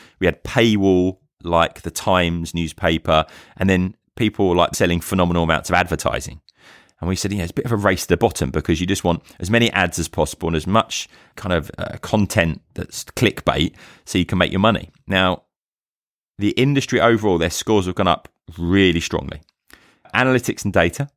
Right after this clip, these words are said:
so measuring the results, their digital strategy has gone up. E-commerce, fifteen percent, really big focus there. Online advertising up sixteen percent, S E O up twelve percent. So to me, this is an industry that's starting to,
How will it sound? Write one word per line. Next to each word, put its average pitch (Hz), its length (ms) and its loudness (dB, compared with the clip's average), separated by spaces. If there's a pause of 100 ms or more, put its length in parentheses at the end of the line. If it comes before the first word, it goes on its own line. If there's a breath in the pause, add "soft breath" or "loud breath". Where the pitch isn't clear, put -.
so 85 120 -2
measuring 87 340 0
the 82 60 -2
results, 85 460 -4
their 90 100 -2
digital 110 360 -2
strategy 87 420 -2
has 85 80 -6
gone 95 140 -2
up. - 120 -8
E-commerce, 147 680 2 (220)
fifteen 123 420 -2
percent, - 400 -2
really 110 160 -6
big - 180 -6
focus - 300 -2
there. 92 260 0 (560 soft breath)
Online 123 220 2
advertising 107 500 2
up - 160 -6
sixteen - 480 -4
percent, 107 480 -8
S 117 240 -4
E 117 60 4
O 110 100 6
up - 140 -2
twelve 107 320 0
percent. 107 360 -6 (500 soft breath)
So 120 160 0
to 123 120 -2
me, 147 220 4
this 110 180 2
is 101 80 -2
an 110 80 2
industry 107 380 2
that's - 160 -4
starting 95 440 0
to, 85 260 0